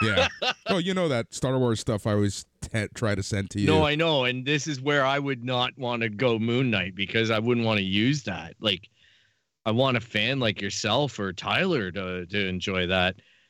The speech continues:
Speaker 2: And I'll just, you know, grab the, I'll, I'll cook the popcorn in the microwave.
Speaker 1: So, yeah,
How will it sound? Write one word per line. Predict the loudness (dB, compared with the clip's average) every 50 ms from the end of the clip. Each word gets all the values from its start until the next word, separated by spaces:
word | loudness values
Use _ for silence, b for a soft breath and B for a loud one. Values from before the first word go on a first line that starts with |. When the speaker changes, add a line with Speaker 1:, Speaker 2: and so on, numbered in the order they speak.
| b b b _
Speaker 2:
And | -2 -2 0 0 0
I'll | 0 0 0
just, | 0 0 -2 -4 -4 -6 -14 _ _ -6
you | -4 -2
know, | -2 -2
grab | -2 -2 -2 -2 -2 -2 -4
the, | -10 -10 -4
I'll, | -2 -2 -2 -2 -4 -6
I'll | -6 -6 -6 -8
cook | -8 -10 -10 -8
the | -10 -10
popcorn | -4 -2 -2 -2 -2 0 0 2
in | 2
the | 2
microwave. | 2 2 0 -2 -2 -2 -4 -4 -4 -6 -10 -14 -20 _ _ _ _ _ _ _ _ _ _ _ _ _ _ _ _ _ _ _ _ _ -4
Speaker 1:
So, | 0 0 2
yeah, | 2 0 0 -2